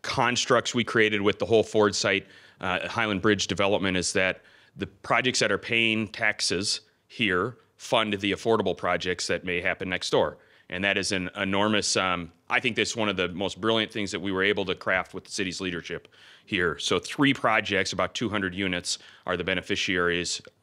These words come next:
uh, in part, not the complete beneficiaries, but of this project. And that is, I think, a fabulous, uh, symbiotic relationship in a community to create. So, um,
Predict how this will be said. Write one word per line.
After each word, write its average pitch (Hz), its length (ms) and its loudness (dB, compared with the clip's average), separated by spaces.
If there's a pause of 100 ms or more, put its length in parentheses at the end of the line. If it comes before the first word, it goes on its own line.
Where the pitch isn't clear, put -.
(120)
uh, 80 320 -2 (180)
in 107 200 -2
part, 107 400 0
not 95 200 -4
the 87 80 -12
complete - 440 -8
beneficiaries, 85 720 -6 (320)
but 98 160 -4
of 95 200 2
this 98 180 -2
project. 87 480 -2
And 85 180 -8
that 104 200 2
is, 95 180 -2
I 90 100 0
think, 85 320 -10
a 87 60 -12
fabulous, 90 720 0 (360)
uh, 85 160 -4
symbiotic 90 800 0
relationship 87 880 -4
in 87 100 -10
a 80 60 -8
community 85 480 -6
to 76 80 -10
create. 76 460 -6 (360)
So, 85 380 0
um, 80 340 -2